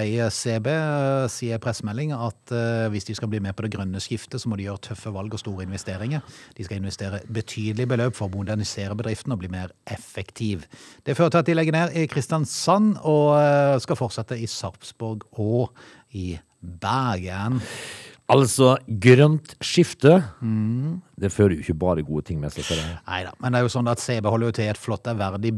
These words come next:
Speaker 1: bygg, eh, men det er over hundre og femti år gammelt, og det er klart, når man skal begynne å modernisere, så, så er det kostbart.
Speaker 2: Ja, men da må jo statsforvalteren, eh, og,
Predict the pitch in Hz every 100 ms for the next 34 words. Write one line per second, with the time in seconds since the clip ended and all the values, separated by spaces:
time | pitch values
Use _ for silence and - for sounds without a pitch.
0 | 95 117 156 120 87 - 110 113 113 113
1 | 110 104 101 104 95 98 107 101 98 95
2 | 90 98 98 104 117 - 101 92 92 92
3 | 98 98 - 98 98 98 92 95 - 92
4 | 101 104 101 92 87 - - - 98 101
5 | 95 - - - 123 127 131 127 120 143
6 | 131 104 104 101 135 - 90 80 87 98
7 | 101 98 98 98 95 92 92 90 - 95